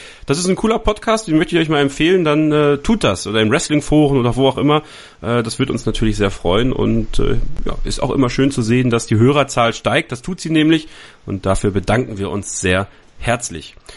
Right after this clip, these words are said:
Ein letztes Thema, was Great Balls of Fire und Raw aufgeworfen hat in dieser Woche, war Kurt Angle. Kurt Angle, der ja in den letzten Wochen und Monaten von Corey Graves immer irgendwelche S M S geschickt bekommt oder natürlich die beide diese S M S bekommen, was natürlich so ein bisschen,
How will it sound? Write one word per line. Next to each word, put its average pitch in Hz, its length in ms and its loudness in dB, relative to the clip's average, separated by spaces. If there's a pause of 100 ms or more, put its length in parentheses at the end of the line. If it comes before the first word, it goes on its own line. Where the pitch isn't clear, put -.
(440)
Ein 120 140 0
letztes 208 260 -2
Thema, 175 240 0
was 120 160 -4
Great 139 200 0
Balls 131 200 0
of 120 100 -2
Fire 127 300 2
und 110 180 0
Raw 113 180 4
aufgeworfen 98 640 0
hat 95 120 -2
in 98 60 -2
dieser 95 220 0
Woche, 98 260 0
war 107 120 2
Kurt 131 400 0
Angle. 120 340 0
Kurt - 260 -2
Angle, 147 300 2
der 131 100 2
ja 135 80 4
in 131 60 2
den 123 80 4
letzten 127 640 2 (200)
Wochen 123 280 0
und 131 80 0
Monaten 139 420 2
von 117 160 -4
Corey 135 280 2
Graves 110 400 0
immer 147 340 0
irgendwelche 135 480 0
S 120 100 -4
M 110 100 2
S - 200 -2
geschickt - 340 -4
bekommt 117 380 0 (340)
oder 139 160 2
natürlich 170 540 0 (160)
die 131 80 -2
beide - 300 0
diese 110 220 2
S 104 140 0
M 101 100 2
S 98 120 -2
bekommen, 92 380 -2
was 101 140 -2
natürlich 117 260 -2
so 117 60 2
ein 107 80 4
bisschen, 135 440 0